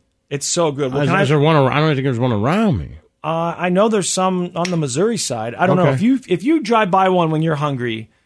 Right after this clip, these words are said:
Speaker 1: go in there. It's kinda like Panera, I guess. It's similar to that, except, um, you know, you can get these giant baked potatoes with chili and meat, and it's like, you know what it is, Lazo? I would describe it as Panera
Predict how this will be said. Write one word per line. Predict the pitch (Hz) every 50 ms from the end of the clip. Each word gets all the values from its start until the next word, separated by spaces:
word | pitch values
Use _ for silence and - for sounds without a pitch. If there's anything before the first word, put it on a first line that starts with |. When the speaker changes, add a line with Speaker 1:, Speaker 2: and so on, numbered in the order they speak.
| _ _ -
Speaker 1:
go | 165 185 196
in | 190 185
there. | 180 170 - -
It's | - 202 - -
kinda | - 277 359 415 277
like | 240 226 180 -
Panera, | - 185 190 196 220 220 208 175 147 123
I | - 131 135
guess. | 123 127 123 135 160 160 - - - - _ _ _ _ _ _ _ _ _ _ -
It's | - 139 -
similar | - 262 262 254 220 190 170
to | -
that, | 127 135 139 147 - -
except, | 156 - - - 208 208 - - - - - _ _ _ _ _ _ _ _ _
um, | - 170 165 165 165 165 165 - - _ _ _ _ _
you | - - 202
know, | 185
you | 180 190
can | 180 190
get | 226 -
these | - 196 170
giant | 135 147 190 226 226 220 180 170
baked | 202 202 -
potatoes | - 175 - 196 196 190 175 165 147 139
with | 123
chili | - - 214 214 208 202 180
and | 160 156 160
meat, | 185 208 202 196 - - 151
and | 156 143 139 -
it's | 170 170 - 247
like, | 262 285 311 - - - _ -
you | 170
know | 196
what | 214 214
it | 208 214
is, | 233 262 254 208 - -
Lazo? | 202 220 240 240 233 240 269 254 233 - _ _ _ _ _ _ _ _ _ _ -
I | 147 180
would | 202 202
describe | 196 175 - - 190 190 190
it | 175 165
as | 156 135
Panera | - - 165 165 170 185 190 190 190 196 196 190